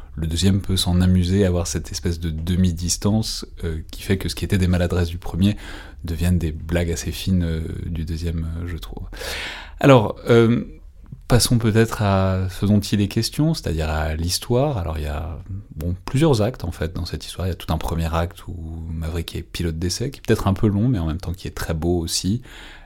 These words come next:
Euh, ça permet au passage de voir un, un avion de Lockheed Martin, donc le constructeur du F trente-cinq, parce que sinon on n'en voit pas du tout, euh, puisque le, le, l'avion central du film est un F dix-huit, donc,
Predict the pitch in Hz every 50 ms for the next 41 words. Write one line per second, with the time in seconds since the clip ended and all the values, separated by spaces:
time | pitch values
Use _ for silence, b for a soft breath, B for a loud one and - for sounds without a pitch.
0 | B - - 78 78 73 76 - - 78 80 78 78 85 82 82 80 80 80 -
1 | - 85 - - 90 87 87 82 87 80 80 90 85 82 82 82 80 82 82 -
2 | - - - - - - - - - - - 90 87 85 85 101 95 92 87 92
3 | 90 - - 92 87 90 87 - - - 147 151 135 107 90 90 87 80 - -
4 | 104 - - - - - 95 87 - 87 85 82 82 - - 92 - 107 95 98
5 | - - 95 - - 92 92 87 - - 98 90 85 85 80 82 85 78 - 87
6 | 85 80 78 80 - 104 113 B B B B B B B B B B B - 82
7 | 76 73 69 - - - - - - 71 - - - - - 80 78 78 78 82
8 | - 73 73 76 73 76 78 80 82 87 82 - - 92 - - 80 78 76 76
9 | - - 78 73 - - - 90 85 - 80 78 76 78 76 80 80 78 82 85
10 | - 90 85 82 85 87 -